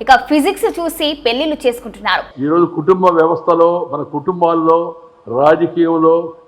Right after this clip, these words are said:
Speaker 2: ఇతరులు కలుపుకునే పరిస్థితి, టీం తగ్గిపోతా ఉంది. కుటుంబంలో కూడా సరిగా, అన్నదమ్ముడు కూడా సరిగా ఉండని పరిస్థితి తయారవుతుంది ఇవాళ. అలాగే వివాహాల్లో కూడా మనం చూస్తున్నాం,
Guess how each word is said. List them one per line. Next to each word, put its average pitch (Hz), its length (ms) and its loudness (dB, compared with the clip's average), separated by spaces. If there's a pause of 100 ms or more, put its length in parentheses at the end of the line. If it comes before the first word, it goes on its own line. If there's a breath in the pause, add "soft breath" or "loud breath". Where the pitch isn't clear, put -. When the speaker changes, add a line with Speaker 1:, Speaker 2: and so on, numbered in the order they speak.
(100)
Speaker 2:
ఇతరులు 190 360 -2
కలుపుకునే 175 560 0
పరిస్థితి, 160 420 -2
టీం 175 520 -2 (520)
తగ్గిపోతా 170 420 2
ఉంది. 143 240 2 (560)
కుటుంబంలో 175 540 2
కూడా 175 160 -2
సరిగా, 156 600 0 (240)
అన్నదమ్ముడు 175 540 0
కూడా 175 180 0
సరిగా 170 320 -2
ఉండని 170 300 -4
పరిస్థితి 233 320 -4
తయారవుతుంది 151 420 -2
ఇవాళ. 120 180 -4 (1300)
అలాగే 165 300 2
వివాహాల్లో 170 560 2
కూడా 170 160 -2
మనం 160 220 -6
చూస్తున్నాం, 160 400 -4